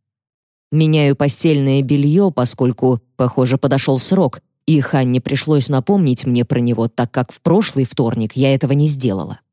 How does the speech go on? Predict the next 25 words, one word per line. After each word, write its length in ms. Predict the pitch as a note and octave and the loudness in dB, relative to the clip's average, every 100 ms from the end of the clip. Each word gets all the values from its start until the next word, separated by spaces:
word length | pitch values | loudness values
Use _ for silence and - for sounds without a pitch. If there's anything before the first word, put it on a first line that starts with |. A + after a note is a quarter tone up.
| _ _ _ _ - | _ _ _ _ -2
Так 180 | C#3 - | -2 -2
что, 360 | - D#3 D#3+ - _ _ - | 0 0 0 -4 _ _ -2
похоже, 480 | E3 - F3 E3 | 0 2 2 2
в 60 | F#3 | 2
дураках 500 | G#3 G#3 - D3 D3+ | 2 2 2 0 0
осталась 580 | F#3 - B2+ B2 C#3 E3 | -2 0 0 0 -2 -4
я. 300 | C#3+ A2 E2+ _ _ _ _ _ _ _ _ _ _ _ | -2 -2 -4 _ _ _ _ _ _ _ _ _ _ _
Нужен 420 | F3+ F#3+ E3+ F3 | 2 4 4 2
другой 360 | E3+ F3 D3 B2 | 2 2 2 -2
план. 340 | G#2+ G2 G#2 - _ _ _ _ _ _ | -6 -10 -10 -20 _ _ _ _ _ _
Первоначальный 760 | D#3+ D#3 C#3 C3+ D#3+ D3 C#3+ C#3 | 0 2 0 0 2 2 2 2
мне 220 | C#3+ C3+ | 2 0
нравился 500 | C3+ C#3+ C3 - C3+ | 2 0 0 -2 -4
потому, 400 | C#3 C3+ C#3 D#3+ | -2 -2 0 0
что 380 | C#3 C#3+ C3 A#2 _ - | -2 0 0 -2 _ -2
было 280 | D#3 D#3 | 2 2
бы 100 | D#3 | 2
справедливо 600 | D3+ D#3+ D3 C#3+ A3 F#3+ C#3+ | 0 0 0 2 2 2 0
сражаться 540 | - C3 B2+ A#2 C3 | 0 0 0 -2 -2
с 100 | B2+ | -4
Ханной 460 | - E3+ D#3 B2+ B2+ | 0 2 2 2 0
её 400 | B2+ D#3 D#3 D3 | 0 0 2 0
же 120 | C3+ | 0
собственным 680 | - C#3 - A#2 B2 C3 D3 | -2 -2 -4 -2 0 2 2
оружием. 520 | E3+ A#2 A2 G2 | 0 0 -2 -4